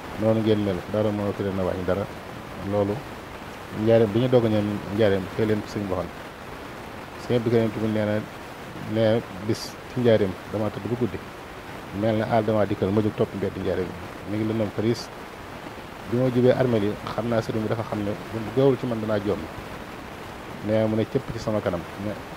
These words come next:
"Ana kii?" Mu ne ko, "Mën a Abdou Karim, loo wut fii?" Xam nga xawma ci saa bopp dara. Nee sëriñ bi, "Ñëwal toppal sama ginnaaw ba ci kër gu mag gi." Ma topp ci ginnaaw ba ci kër gu mag gi.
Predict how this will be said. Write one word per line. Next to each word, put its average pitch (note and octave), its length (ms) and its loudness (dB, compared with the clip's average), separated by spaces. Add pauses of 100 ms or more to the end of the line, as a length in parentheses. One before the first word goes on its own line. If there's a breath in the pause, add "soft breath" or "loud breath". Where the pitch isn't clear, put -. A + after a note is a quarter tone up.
(200)
"Ana A2 160 -2
kii?" A2 140 -2
Mu G#2+ 80 -2
ne G#2+ 60 -2
ko, G#2+ 80 -4
"Mën G#2+ 120 0
a G#2 80 -2
Abdou F#2+ 180 -4
Karim, G2 240 -2
loo A#2+ 120 4
wut A2+ 160 0
fii?" A2+ 160 0 (240)
Xam A2+ 100 -2
nga G#2+ 140 -4
xawma B2+ 180 2
ci - 80 -8
saa A2+ 120 4
bopp G2 180 0
dara. F#2+ 160 0 (960)
Nee G2+ 100 0
sëriñ A#2 220 2
bi, A#2 80 6
"Ñëwal A2+ 380 6
toppal A#2 220 2
sama G#2 220 -2
ginnaaw F2+ 220 0 (320)
ba A2 80 0
ci - 80 -8
kër G#2+ 160 -2
gu A2 80 -4
mag G#2 100 2
gi." F#2+ 120 -8 (100)
Ma A2+ 80 0
topp A2 220 -4
ci A2+ 60 -6
ginnaaw G#2+ 200 0
ba G#2 80 -4
ci B2+ 60 -4
kër A#2 120 2
gu G#2+ 80 -4
mag G2 120 -2
gi. - 100 -10